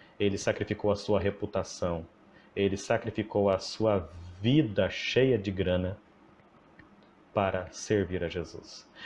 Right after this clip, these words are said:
Ele não se conformou com este século, com as coisas deste mundo. Ele renovou a sua mente. Ele passou a seguir a Jesus e fez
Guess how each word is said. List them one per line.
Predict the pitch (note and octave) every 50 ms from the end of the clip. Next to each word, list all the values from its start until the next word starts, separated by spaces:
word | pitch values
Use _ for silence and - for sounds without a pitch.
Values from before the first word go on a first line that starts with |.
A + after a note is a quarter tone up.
| - -
Ele | A#2+ A#2+ A#2+
não | A#2+ A#2+ B2+ C#3 C3+
se | - - B2+
conformou | - - A#2+ A#2 - - B2 A2+ G#2+ G#2 G2 F#2 G2 G2+ G#2 G#2 G2 -
com | - - G2 F#2
este | F2+ - - -
século, | - - - G2 F#2 F2+ - - G2 F2+ - -
com | - F#2
as | F2 - - -
coisas | - - A2 A2 A#2 B2+ B2+ - - G#2 F#2+
deste | F2+ F#2+ F#2+ - - - -
mundo. | E2+ E2+ E2+ F2 E2+ E2 - - - - - - -
Ele | G#2+ A2+ B2 B2+
renovou | A2+ F2 F#2+ G#2+ C3+ D#3+ E3 D#3 B2 E2+ - G#2 A#2+ D#3 E3 D3+
a | A2+
sua | - - - - G2+ F#2
mente. | F2 F2 F2+ G2 G2+ G2 - - - - - _ _ _ - - - - - - - - - - - _
Ele | - G2 G2 G#2+
passou | G#2+ - - A2 G#2 - - - - - A#2 B2 C#3 C#3 B2+
a | A2+
seguir | - - - - B2+ B2+ B2 G#2 F#2+ F#2+ G#2+ C3+ D3+ D3
a | C3+ A2+
Jesus | - - G2+ F#2 E2+ - - F2+ F#2 F#2 - - - - - - _ _ _ _ - _ _ _ - - - - - _ - - _ _ _ _ _ _ _ -
e | G#2
fez | - - - A2 F#2+ F#2 - - - -